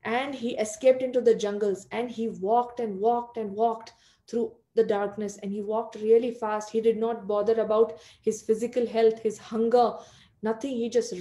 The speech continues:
ran in the forests, and he hardly ate or drank anything. In the morning time, the mornings continued. He did not waste a single moment. He covered,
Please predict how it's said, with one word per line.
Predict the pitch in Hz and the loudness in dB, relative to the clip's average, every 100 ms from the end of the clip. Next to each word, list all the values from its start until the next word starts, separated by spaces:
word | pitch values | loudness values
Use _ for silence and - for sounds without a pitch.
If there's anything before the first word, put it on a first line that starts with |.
| 175 | -6
ran | 202 247 285 294 | -2 0 0 -2
in | 277 | -4
the | 262 | -4
forests, | 262 226 226 220 - - - | 0 2 2 0 -6 -16 -10
and | 220 | -6
he | 220 | -4
hardly | 214 - 220 220 254 262 | -6 -6 -6 -4 -6 -6
ate | 220 240 254 254 | -2 0 -2 -4
or | 220 | -6
drank | 190 202 214 226 226 | -6 -8 -6 -4 -4
anything. | 214 214 208 196 190 - - - | -4 -4 -6 -6 -8 -20 -20 -8
In | 220 220 | -2 0
the | |
morning | 220 208 220 247 | 0 -2 -2 -4
time, | 240 226 240 247 - _ _ _ | -2 -2 -4 -6 -14 _ _ _
the | 208 | -6
mornings | 196 202 220 240 233 | -4 -2 -2 -4 -4
continued. | 226 214 233 226 233 233 - _ | -6 -2 0 0 -2 -2 -6 _
He | _ 214 | _ -6
did | 185 202 | 0 0
not | 214 226 226 | 0 -4 -4
waste | 196 220 233 - | 0 2 2 -2
a | - | -12
single | - 202 208 220 | -6 -4 -2 -2
moment. | 196 196 196 185 _ _ _ | -2 -6 -6 -8 _ _ _
He | 240 233 | -6 -6
covered, | - 220 226 262 302 | -2 0 2 0 0